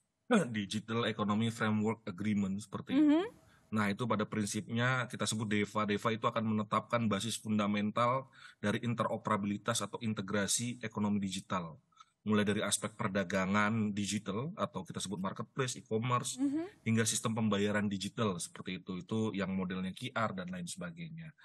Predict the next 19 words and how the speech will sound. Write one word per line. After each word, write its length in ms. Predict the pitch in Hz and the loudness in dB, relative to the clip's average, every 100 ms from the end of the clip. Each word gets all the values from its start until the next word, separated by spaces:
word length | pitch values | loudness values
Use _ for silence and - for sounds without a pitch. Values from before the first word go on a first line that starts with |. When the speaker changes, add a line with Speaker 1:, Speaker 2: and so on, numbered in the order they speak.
| 220 | -10
Speaker 2:
Oke. 240 | 214 202 190 | -8 -8 -4
Speaker 1:
Nah, 240 | 107 101 117 | -2 -2 -4
eh, 480 | - 117 107 107 131 | 0 2 2 0 -2
itu 400 | 127 - 165 165 | -4 -2 0 2
model, 640 | 147 120 107 95 117 120 117 | 4 4 2 2 2 4 2
eh, 340 | 107 104 98 101 | 2 0 -2 -4
gambaran 560 | 110 104 104 104 101 101 98 | 0 2 4 4 2 2 -2
apa 160 | 87 | -2
ya 160 | 92 98 | -2 0
namanya, 400 | 95 92 92 110 104 | -2 -2 -2 -4 -4
eh, 160 | 101 | -6
strategi 480 | 95 - 110 104 101 | -2 -2 0 -2 -2
yang 160 | 107 98 | 0 0
di, 320 | 92 95 95 - _ _ | -2 -4 -4 -8 _ _
apa 240 | - - 85 | -20 -14 -10
ya, 160 | 101 | -8
di, 400 | 95 98 95 92 | -4 -4 -4 -6
di, 480 | 87 98 95 90 82 | -4 -4 -4 -6 -8
di 160 | 90 | -8